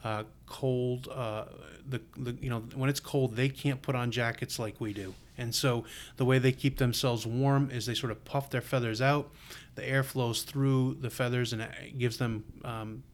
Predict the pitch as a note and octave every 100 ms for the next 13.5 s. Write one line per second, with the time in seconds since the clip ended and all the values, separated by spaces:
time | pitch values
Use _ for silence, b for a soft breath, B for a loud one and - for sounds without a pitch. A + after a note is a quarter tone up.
0 | - - - A#2 A#2 B2+ B2 A#2+ A#2+ A2
1 | B2 - G2 - A2+ A2 A2+ A#2+ A#2+ B2+
2 | B2+ A#2 G#2+ A2+ - A2+ A#2 A#2 - A2+
3 | A#2 A#2 A#2+ A2+ A2 A2+ A2 G#2+ A2 G2+
4 | G2 G2+ B B B B B B - A#2
5 | G#2+ A#2 A2+ - C3 C3 B2+ A#2+ A2+ A2
6 | G#2+ - - - - - - - - C3
7 | C3 B2+ B2 G2+ G2 B2+ B2 B2 B2 B2+
8 | A#2 G#2+ G#2 G2+ - A#2+ G#2+ A2+ A#2+ -
9 | C3+ B2+ A2+ A2+ A#2 A#2+ B B B B
10 | A2 G#2 C3 A#2+ A2+ - C3 A#2+ - C3+
11 | - A2+ A2+ A#2 - A#2 G#2+ A#2 A2+ A2
12 | G#2+ G2+ G2+ G2+ G#2+ A2 C#3+ C#3+ D3+ C#3+
13 | A#2+ G#2+ - A2+